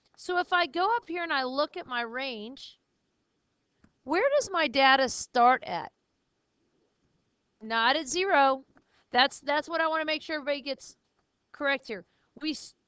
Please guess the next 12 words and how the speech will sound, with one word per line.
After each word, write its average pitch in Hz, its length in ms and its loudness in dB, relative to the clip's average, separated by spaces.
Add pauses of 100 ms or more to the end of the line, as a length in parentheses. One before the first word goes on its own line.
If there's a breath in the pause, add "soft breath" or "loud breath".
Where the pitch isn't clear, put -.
(140)
where 302 180 -6
does 339 180 -8
the 254 140 -8
data 262 500 -2
start? 190 360 -8
The 185 100 -10
data 254 420 2
starts 240 380 -2
right 240 220 -6
here 220 460 -10 (760)
at 262 200 -4
twenty-one. 311 720 -4